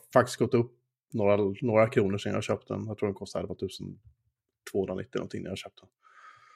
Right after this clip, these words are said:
Så elva tusen sjuhundranittio på power punkt se. Apple tar tretton fyra nio fem för exakt samma dator. Och den väger ju, eh,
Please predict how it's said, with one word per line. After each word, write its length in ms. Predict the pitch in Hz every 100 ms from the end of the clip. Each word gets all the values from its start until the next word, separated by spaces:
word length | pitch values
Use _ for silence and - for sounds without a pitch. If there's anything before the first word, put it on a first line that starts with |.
| _ _ _ _ _ _ _
Så 120 | -
elva 180 | 147 143
tusen 280 | 139 135 139
sjuhundranittio 480 | 143 135 131 123 120
på 100 | 120
power 200 | 127 123
punkt 360 | 127 120 123
se. 300 | - 143 123
Apple 380 | 127 120 117 123
tar 440 | 110 120 117 113
tretton 560 | 107 - 110 - - 113 -
fyra 180 | 113
nio 200 | 107 107
fem 280 | 110 117 110
för 280 | 107 101 98 - -
exakt 440 | - - - 110 -
samma 260 | 113 104
dator. 320 | 101 95 - - _ _ _ _ _ _ _ _ _ _ _ _ _ _ _ - - _ _ _ _ _ _ _ _ _ _ _ _ _
Och 140 | 131 120
den 180 | 113 98
väger 360 | 104 104 101 101
ju, 440 | 101 101 95 98
eh, 220 | 101 98